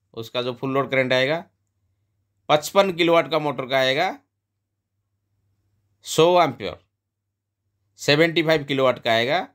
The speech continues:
वन थर्टी फ़ाइव एम्पियर। सेवेंटी फ़ाइव किलोवाट का आएगा वन हंड्रेड थर्टी फ़ाइव एम्पियर। हंड्रेड किलोवाट का आएगा हंड्रेड एटी टू एम्पियर। उसके बाद हंड्रेड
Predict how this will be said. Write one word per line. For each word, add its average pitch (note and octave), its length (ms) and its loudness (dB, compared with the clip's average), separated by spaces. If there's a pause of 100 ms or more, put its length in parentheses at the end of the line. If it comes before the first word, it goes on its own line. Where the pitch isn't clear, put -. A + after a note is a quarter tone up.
(460)
वन D#3 260 2
थर्टी C3+ 300 -4
फ़ाइव D3 300 -2
एम्पियर। A#2+ 400 -2 (3000)
सेवेंटी D#3 400 0
फ़ाइव D#3+ 220 0
किलोवाट C3 360 0
का A#2+ 140 0
आएगा B2 260 0 (640)
वन D3+ 260 0
हंड्रेड C#3+ 340 -2
थर्टी D#3+ 200 -2
फ़ाइव D3+ 260 0
एम्पियर। G2 320 -2 (560)
हंड्रेड D3+ 420 0
किलोवाट C#3 420 2
का A#2 80 -4
आएगा A#2 280 -2 (580)
हंड्रेड A#2+ 420 -2
एटी C3 360 0
टू F3 220 -2
एम्पियर। C3+ 440 -2 (1500)
उसके A#2+ 280 0
बाद E3 300 2
हंड्रेड C3+ 500 -6